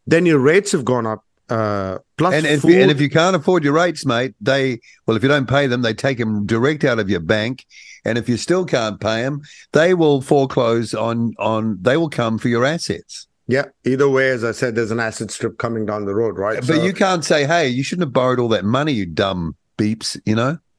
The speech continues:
Speaker 1: No. So if you haven't borrowed it and you have no debt,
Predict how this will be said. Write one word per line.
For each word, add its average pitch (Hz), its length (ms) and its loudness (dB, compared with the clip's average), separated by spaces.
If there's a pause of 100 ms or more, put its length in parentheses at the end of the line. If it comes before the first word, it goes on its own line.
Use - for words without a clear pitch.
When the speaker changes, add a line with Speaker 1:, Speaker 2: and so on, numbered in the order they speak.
(220)
Speaker 1:
No. 139 340 2
So 139 460 2
if 135 240 0
you 139 100 4
haven't 170 380 2
borrowed 160 320 0
it 160 180 -2
and 123 140 -4
you 120 80 -4
have 139 180 -2
no 139 140 -2
debt, 120 340 -2